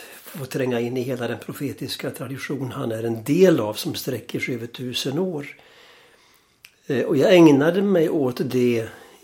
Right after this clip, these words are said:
i stort sett dagligen under sex års tid. Eh, och jag märkte med tiden hur det där också satte sig i min kropp på ett sätt som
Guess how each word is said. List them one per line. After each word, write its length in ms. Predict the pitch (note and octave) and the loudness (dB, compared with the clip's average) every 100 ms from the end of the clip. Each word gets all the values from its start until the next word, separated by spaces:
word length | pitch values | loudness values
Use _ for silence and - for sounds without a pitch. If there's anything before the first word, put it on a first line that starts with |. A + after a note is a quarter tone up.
| F4 | -10
i 100 | C4+ | -6
stort 480 | - - G3 G#3 - | -4 -2 -4 -4 -6
sett 280 | C3+ B2+ - | -6 -6 -4
dagligen 840 | D#3+ C#3+ B2 - F#3+ E3+ A#2 C3+ | -2 0 -2 -4 -4 -2 -2 -2
under 460 | F#3 C3+ B2+ C#3+ B2+ | -2 -4 -6 -6 -4
sex 440 | - C3+ - - | -4 -4 -8 -6
års 280 | C#3 C3+ - | -6 -6 -8
tid. 400 | G#3 F#3+ C#3+ - - _ _ _ _ _ _ _ _ _ _ | -4 -4 -6 -10 -20 _ _ _ _ _ _ _ _ _ _
Eh, 120 | - | -8
och 100 | - | 0
jag 120 | D3 F3 | 4 6
märkte 380 | E3+ C3 - | 6 4 0
med 200 | F#3+ G3+ | -2 -2
tiden 360 | - C#3 B2+ D3+ | -4 -6 -6 -8
hur 100 | C#3 | -4
det 100 | C3+ | -2
där 320 | C3+ B2+ C3+ | 0 0 0
också 320 | F3 - - | 0 -4 -6
satte 640 | A#2+ - D#3+ C#3 - - G3 | -2 -2 -2 -4 -6 -4 0
sig 380 | - A3+ E3 - D3 B2 | 2 2 2 0 -2 0
i 60 | B2 | 0
min 260 | B2+ C3 - _ _ | 0 -2 -8 _ _
kropp 640 | - G3+ - - _ - - - | -6 -6 -6 -12 _ -16 -14 -16
på 260 | - C#3+ C#3 | -10 -6 -6
ett 140 | B2 | -6
sätt 400 | - - A#2 - | -4 -2 -4 -6
som 560 | - - - A#2 A#2+ | -4 -2 -2 -2 -4